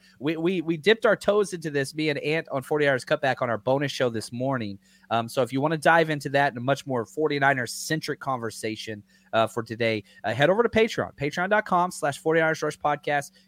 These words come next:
Every offensive snap, defensive snap, special team snap, Zoom hangouts. We got everything over there.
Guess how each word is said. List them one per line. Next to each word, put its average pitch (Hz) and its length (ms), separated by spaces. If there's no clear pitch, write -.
Every 110 180
offensive 165 460
snap, 165 360
defensive 147 440
snap, 151 320
special - 320
team 160 240
snap, 156 340
Zoom 113 260
hangouts. 165 720
We 139 140
got 170 160
everything 175 340
over 120 160
there. 113 300